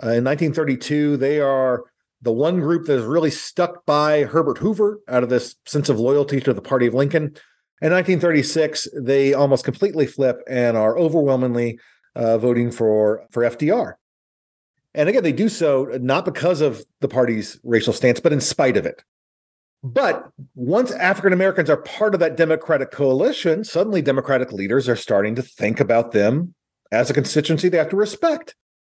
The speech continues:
So their presence in the party, regardless of any civil rights change, starts to inform what the party does. There starts to be, it's, it, it's some s-,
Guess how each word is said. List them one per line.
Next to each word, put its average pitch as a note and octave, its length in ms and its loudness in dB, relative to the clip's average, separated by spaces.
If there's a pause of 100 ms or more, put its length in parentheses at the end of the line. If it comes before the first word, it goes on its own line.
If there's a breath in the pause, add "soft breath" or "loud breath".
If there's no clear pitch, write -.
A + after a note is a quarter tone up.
(100)
So G3+ 200 0
their A3 160 2
presence C4 560 0
in D#3+ 80 0
the C3 80 2
party, F#2+ 460 -2 (480)
regardless D3+ 420 0
of E3 80 0
any C#3+ 100 2
civil A#2+ 280 2
rights A2 260 0
change, G#2+ 280 -6 (120)
starts - 720 -2
to D#3+ 420 0 (360 loud breath)
inform C#3+ 960 0 (200 loud breath)
what D3 120 2
the D3 60 4
party A#2+ 260 2
does. F2 280 0
There A#2+ 160 2
starts F3+ 400 -2
to D#3 120 0
be, C3 340 2
it's, C#3+ 220 -2
it, C#3+ 220 -2
it's - 220 -4
some G3 160 2
s-, F3+ 200 -6